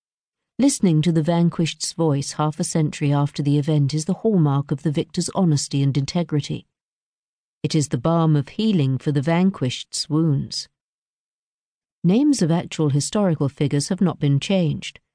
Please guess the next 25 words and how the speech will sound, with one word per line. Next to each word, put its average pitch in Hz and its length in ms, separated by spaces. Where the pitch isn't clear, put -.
but 180 200
in 226 120
those 285 220
cases 190 480
where 160 140
individuals 196 720
whom 170 180
I 156 100
mention 160 400
are 147 60
still 165 280
alive, 147 520
or 175 160
their 175 120
family 208 480
will 139 140
suffer 165 380
loss 170 320
of - 160
privacy, 160 520
I 180 80
have 196 180
changed 175 420
their 156 140
names. 156 580